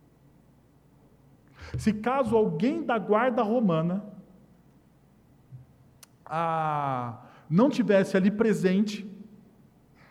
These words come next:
né, e aquele corpo fosse roubado simplesmente,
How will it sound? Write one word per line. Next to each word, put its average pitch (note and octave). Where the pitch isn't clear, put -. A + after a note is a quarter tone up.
né, E3
e F3
aquele G#3+
corpo A#3
fosse G#3+
roubado G3+
simplesmente, D#3+